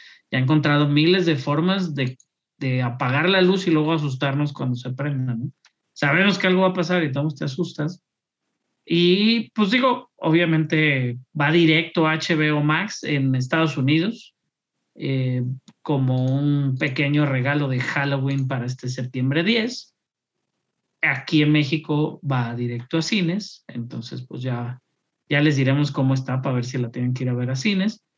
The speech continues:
Este, pero bien, se ve bien, la verdad, y digo, promete, en el tráiler, en el mismo tráiler sale James Wan vendiéndote la idea, entonces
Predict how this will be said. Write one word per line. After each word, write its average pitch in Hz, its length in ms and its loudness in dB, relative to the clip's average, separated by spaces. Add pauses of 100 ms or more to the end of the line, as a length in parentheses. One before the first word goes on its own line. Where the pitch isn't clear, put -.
(400)
Este, 143 560 -2
pero 170 200 0
bien, 311 300 0
se 226 140 0
ve 226 100 2
bien, 254 240 2
la 277 80 0
verdad, 214 480 0
y 165 460 2
digo, 143 520 0 (120)
promete, 185 840 2
en 131 180 -2
el 131 140 0
tráiler, 226 440 2
en 160 160 4
el 160 120 4
mismo 233 320 0
tráiler 226 260 2
sale 202 260 0
James 185 260 4
Wan 147 320 0
vendiéndote 139 560 -2
la 135 120 0
idea, 135 260 0
entonces 131 600 -4